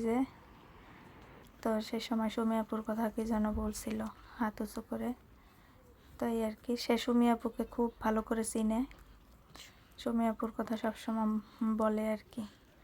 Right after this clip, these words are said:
মুখস্থ হয়েছে আর কি। সুমি আপুর নাম, মনিরা আপুর নাম, তারপরে আইরিন আপুর নাম,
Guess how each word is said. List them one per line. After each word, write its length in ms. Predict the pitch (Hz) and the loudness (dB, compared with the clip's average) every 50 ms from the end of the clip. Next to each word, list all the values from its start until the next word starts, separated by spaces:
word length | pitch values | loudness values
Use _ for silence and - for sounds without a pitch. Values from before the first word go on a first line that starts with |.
| - - - - - - - - | -20 -20 -20 -20 -20 -14 -2 2
মুখস্থ 440 | 240 240 240 - 240 233 - - 247 | 4 4 6 4 2 2 0 0 0
হয়েছে 440 | 233 226 226 214 - - - 214 214 | 2 4 2 2 0 -2 -2 -2 -2
আর 80 | 214 | -2
কি। 140 | - - 208 | -4 -4 -4
সুমি 300 | - - 226 220 226 220 226 | 0 2 2 4 4 4 2
আপুর 240 | 220 - - 214 214 | 0 0 0 0 2
নাম, 240 | 214 214 214 214 214 | 2 4 4 4 4
মনিরা 380 | 214 220 220 220 214 226 214 214 | 4 4 4 2 2 2 2 2
আপুর 240 | 208 - - 220 214 | 0 0 -2 0 2
নাম, 420 | 214 214 214 214 214 208 208 208 | 2 2 2 2 2 2 2 0
তারপরে 520 | 208 - 214 220 214 - 226 214 214 214 214 220 - - - - - - - - - - | 0 -2 -2 -2 -2 -4 -4 -2 0 -2 -2 -4 -6 -12 -20 -20 -20 -20 -20 -6 0 4
আইরিন 340 | 233 226 226 226 226 220 | 6 6 6 6 6 4
আপুর 280 | 220 220 - - 226 214 | 2 2 0 -2 -2 0
নাম, 400 | 214 214 214 214 214 214 220 220 | 2 2 2 2 0 0 0 -2